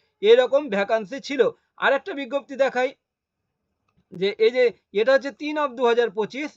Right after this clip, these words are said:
এখানেও কিন্তু যে ফর্ম ফিল আপ আঠারোই জুন থেকে, আঠারোই জুন দু হাজার পঁচিশ থেকে ফর্ম ফিল আপ শুরু হওয়ার কথা লেখা রয়েছে। এটা হচ্ছে, আহ, সাব অ্যাসিস্ট্যান্ট ইঞ্জিনিয়ার ইলেকট্রিক্যাল। এখানে উনিশটি পোস্ট ছিল। উনিশটি পোস্ট আছে। এখানে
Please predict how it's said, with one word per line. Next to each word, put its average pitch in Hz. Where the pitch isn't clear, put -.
এখানেও 285
কিন্তু 240
যে 214
ফর্ম 202
ফিল 220
আপ 269
আঠারোই 220
জুন 208
থেকে, 190
আঠারোই 233
জুন 240
দু 233
হাজার 220
পঁচিশ 208
থেকে 220
ফর্ম 208
ফিল 214
আপ 233
শুরু 233
হওয়ার 208
কথা 220
লেখা 277
রয়েছে। 240
এটা 226
হচ্ছে, 285
আহ, 214
সাব 220
অ্যাসিস্ট্যান্ট 254
ইঞ্জিনিয়ার 233
ইলেকট্রিক্যাল। 208
এখানে 240
উনিশটি 269
পোস্ট 208
ছিল। 160
উনিশটি 269
পোস্ট 233
আছে। 180
এখানে 226